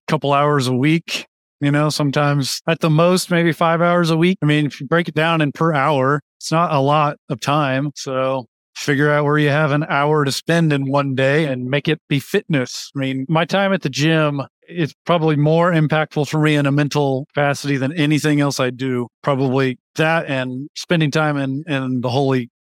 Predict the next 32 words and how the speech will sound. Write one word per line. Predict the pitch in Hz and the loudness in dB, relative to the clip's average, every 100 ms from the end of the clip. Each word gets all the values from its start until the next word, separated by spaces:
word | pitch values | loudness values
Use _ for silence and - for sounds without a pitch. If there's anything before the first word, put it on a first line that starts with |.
| _ | _
Bible | 139 147 120 117 123 - | 0 0 -2 -6 -10 -4
are | 135 | -4
the | 123 | -2
two | 123 156 | -4 -2
most | 135 139 127 | 0 -2 -2
impactful | 143 123 139 - 131 131 | -2 0 -2 -2 -6 -2
mental | 147 139 131 | -2 -2 -4
things | 117 143 135 127 | -2 -2 -2 -4
that | 131 131 | -4 0
I | 131 | 0
do. | 127 127 127 135 135 | -2 -4 -2 -2 -4
And | 143 127 123 123 120 117 202 _ | -6 -4 -4 -6 -8 -10 -14 _
my | 135 151 | -2 0
physical | 170 160 143 147 139 127 120 _ | 0 0 0 0 0 -2 -4 _
agility | 135 120 110 135 156 143 135 135 135 | -6 -4 -2 2 2 2 2 2 0
and | 127 | 0
my | 127 123 | -4 -6
physical | - 151 139 135 135 131 123 | -2 -2 -2 -4 -4 -2 -2
well-being | 123 147 135 120 143 131 131 123 - - | 0 0 0 0 0 0 -2 -8 -12 -2
plays | 151 123 | -2 -2
a | |
big | 110 151 143 | -2 0 2
role | 156 139 123 135 | 2 2 0 -2
in | 131 | -2
my | 131 | -2
mental | 131 143 131 131 | -2 -4 -2 -2
well-being. | 127 127 123 123 120 120 - | -2 -2 -4 -6 -6 -10 -10
And | 139 120 | -10 -10
so | - 127 120 120 | -10 -8 -6 -4
it's | 139 - | -6 -2
not | 160 160 | -2 -2
something | - 170 160 - 160 | -4 -4 -2 0 0